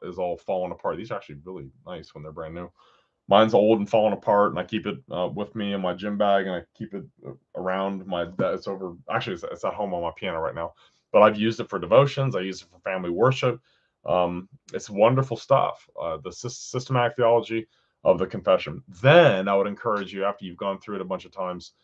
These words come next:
then read A A Hodge. Um, his commentary on the, um, on the Westminster Confession is great. G I Williamson is another one, a, a study of the, of the Westminster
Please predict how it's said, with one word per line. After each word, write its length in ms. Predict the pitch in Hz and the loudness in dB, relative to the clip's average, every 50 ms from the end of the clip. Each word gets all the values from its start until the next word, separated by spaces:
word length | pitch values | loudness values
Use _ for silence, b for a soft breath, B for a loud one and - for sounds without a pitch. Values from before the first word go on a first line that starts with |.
| _ _ _ _ _ _ - | _ _ _ _ _ _ -4
then 320 | 90 113 123 135 139 139 | 2 4 6 6 6 4
read 220 | 123 123 123 123 | 2 2 0 0
A 320 | 113 110 107 107 107 110 110 | 0 0 0 2 2 0 0
A 40 | 107 | 0
Hodge. 560 | 107 104 104 101 104 104 107 113 - - - - - | 0 0 0 2 0 -2 -4 -8 -12 -14 -14 -16 -12
Um, 300 | - 78 85 87 85 82 | -10 -8 -8 -8 -8 -10
his 200 | 80 98 95 95 | -10 -10 -10 -10
commentary 600 | - - 107 101 101 104 - - 110 101 101 98 | -8 -8 -6 -6 -6 -8 -8 -6 -4 -4 -2 -2
on 140 | 85 101 101 | -4 -4 -6
the, 200 | 95 95 95 - _ _ _ _ _ _ _ _ _ - | -8 -10 -10 -12 _ _ _ _ _ _ _ _ _ -6
um, 420 | - 87 90 87 80 73 67 67 - _ _ _ _ _ _ _ _ _ _ - - - | -4 -2 -2 -2 -4 -6 -8 -10 -14 _ _ _ _ _ _ _ _ _ _ -18 -10 -6
on 160 | 95 95 87 | -6 -6 -6
the 200 | 92 92 87 87 - | -6 -10 -10 -12 -14
Westminster 540 | 90 85 95 98 98 - 117 104 - 107 | -8 -4 -4 -4 -4 -4 -8 -10 -10 -10
Confession 440 | 90 - 101 - 107 101 - - 110 | -12 -10 -4 -2 0 0 0 -2 -6
is 80 | 95 85 | -8 -4
great. 300 | - 110 101 92 - - | -2 -2 -2 -2 -4 -8
G 320 | 80 82 98 110 120 120 | -8 -6 -4 -2 -2 0
I 240 | - - 117 117 120 | 2 6 6 6 6
Williamson 1000 | 110 87 85 98 104 110 110 113 123 127 131 131 - - 143 139 143 143 139 139 - | 6 2 0 -2 0 0 2 2 2 2 2 0 0 -2 0 0 0 0 -2 -4 -6
is 100 | 101 95 | -8 -8
another 300 | 98 92 90 90 98 110 | -6 -2 0 0 2 2
one, 320 | 113 110 110 113 113 110 - - | 0 0 0 0 -2 -2 -4 -4
a, 300 | 85 80 - - 85 82 | -4 -4 -4 -4 -6 -8
a 40 | 78 | -8
study 460 | - - - 104 98 107 107 107 - | -6 -2 0 0 0 0 -2 -4 -4
of 160 | - 95 92 | -4 -4 -4
the, 180 | 101 92 87 87 90 - - - | -4 -4 -4 -4 -6 -8 -8 -8
of 160 | - 90 85 82 | -8 -10 -10 -8
the 80 | 92 | -8
Westminster 800 | 87 85 95 98 - - - 98 90 - - - 101 92 92 | -4 -2 -2 -2 -2 -4 -8 -8 -8 -8 -4 -2 -2 -2 -2